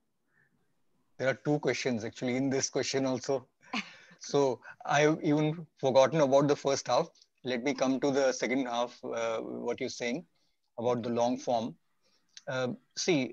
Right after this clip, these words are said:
uh, our storytelling comes from a position of sort of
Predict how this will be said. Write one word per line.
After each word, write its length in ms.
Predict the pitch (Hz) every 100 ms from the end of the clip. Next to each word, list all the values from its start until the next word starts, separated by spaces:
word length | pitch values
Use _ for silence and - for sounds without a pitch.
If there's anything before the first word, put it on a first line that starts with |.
| 139
uh, 380 | 123 123 120 117 - _ _ _ _ _ _ _ _
our 280 | 135 160 196
storytelling 840 | - - 180 196 185 160 123 110 - _ _ _ _ _ _ _ _ _ _ _ _ _ _ -
comes 600 | 156 202 - - - - -
from 480 | 160 156 170 180 175 _ _ _ _ _ _ _ _ _ _ _ _ _ _ _ _ _ _ _ _ _ _ _ _ -
a 60 |
position 760 | - - 135 151 - 190 185 185
of 280 | 147 147 151
sort 400 | - - - 139
of 300 | 143 147 -